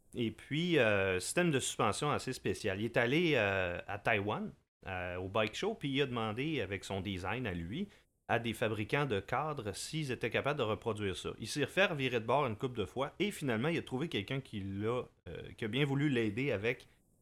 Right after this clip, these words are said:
euh, avec le design qu'il a fait. Quand il a reçu le vélo, il est allé l'essayer. Euh, il l'a apprécié lui-même comme rider,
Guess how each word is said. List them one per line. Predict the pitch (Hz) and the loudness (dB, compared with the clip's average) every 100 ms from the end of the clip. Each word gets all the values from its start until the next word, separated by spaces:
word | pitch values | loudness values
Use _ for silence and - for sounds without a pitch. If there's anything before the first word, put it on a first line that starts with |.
| - | -2
euh, | 95 92 85 80 69 - _ - | 0 0 0 -4 -6 -12 _ -2
avec | 117 139 147 | 2 2 4
le | 127 | 2
design | 117 104 131 143 | 4 0 0 0
qu'il | 104 | -2
a | 85 | -2
fait. | 87 - _ _ _ _ _ _ _ - | -4 -8 _ _ _ _ _ _ _ -2
Quand | 175 | 2
il | 180 | 8
a | 175 | 6
reçu | 165 190 | 6 2
le | 165 | 4
vélo, | 151 165 | 6 6
il | 185 | 4
est | 143 | 2
allé | 139 135 | 2 2
l'essayer. | 131 120 113 101 117 - _ _ _ _ - | 2 2 0 -4 -4 -10 _ _ _ _ -8
Euh, | - 85 85 85 85 82 - | -2 0 0 0 0 -2 -4
il | 113 110 107 | -4 0 4
l'a | 139 156 - _ _ _ 113 | 6 6 4 _ _ _ -2
apprécié | 127 123 127 - 160 170 | -2 2 0 2 4 6
lui-même | 143 143 131 165 202 | 6 6 6 6 2
comme | - 117 | 2 2
rider, | 104 104 98 101 180 | 2 4 4 2 0